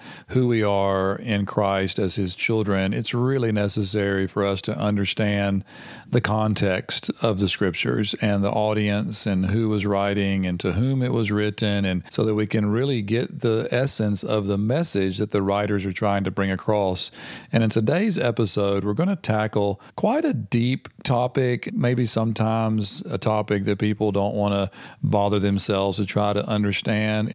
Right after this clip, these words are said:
And I don't want to by any means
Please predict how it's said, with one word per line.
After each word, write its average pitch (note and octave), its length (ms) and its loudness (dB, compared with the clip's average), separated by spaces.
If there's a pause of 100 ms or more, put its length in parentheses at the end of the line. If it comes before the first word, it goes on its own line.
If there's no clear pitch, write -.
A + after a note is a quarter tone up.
And G#2 540 0 (120)
I A#2 120 2
don't A#2 200 0
want A2+ 260 0
to A2+ 100 0
by G#2 160 0
any A2+ 240 0
means G#2+ 480 -2